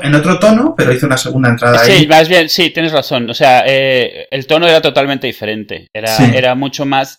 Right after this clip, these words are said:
Speaker 2: celebratorio de los cómics tra-, de, eh, de superhéroes de toda la vida y
Speaker 1: Ujú.
Speaker 2: menos del cómic como literatura, que eran Watchmen y Dark Knight
Speaker 1: Efectivamente.
Speaker 2: Returns.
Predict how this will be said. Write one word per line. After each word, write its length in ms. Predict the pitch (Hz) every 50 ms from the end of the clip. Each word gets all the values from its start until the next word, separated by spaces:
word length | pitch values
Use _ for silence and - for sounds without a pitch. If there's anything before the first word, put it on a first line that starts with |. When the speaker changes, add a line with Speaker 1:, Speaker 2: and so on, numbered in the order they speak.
| _ _
Speaker 2:
celebratorio 840 | - - 139 127 127 123 123 120 120 113 - 139 135 139 143 143 135
de 80 | 127 123
los 160 | 117 117 -
cómics 520 | - - 139 135 139 139 123 123 117 - _ _ _ 120 120 - _ _ 113 113 _ _
tra-, 180 | - 131 123 -
de, 340 | 123 123 120 117 107 104 _ _ - _ - -
eh, 320 | - 117 117 110 107 107 107
de 100 | 104 104
superhéroes 600 | - 147 131 - 110 127 135 131 127 123 120 117
de 80 | 113 107
toda 140 | - 120
la 60 | 123 120
vida 200 | 117 123 123 127
y 40 | 127
Speaker 1:
Ujú. 80 | 123
Speaker 2:
menos 380 | 127 123 123 131 135 143 - - _ _ _ _ _ _ -
del 160 | 120 113 110
cómic 280 | - 131 127 135 127 -
como 220 | 123 120 120 113
literatura, 600 | 107 104 101 - 104 101 104 - 156 147 120 92 - -
que 80 | - 92
eran 200 | 95 92 95 98
Watchmen 320 | 98 98 98 - - 127 120
y 40 | -
Dark 120 | 123 -
Knight 100 | - 127
Speaker 1:
Efectivamente. 300 | 113 113 110 - 117 -
Speaker 2:
Returns. 280 | 107 110 113 107 -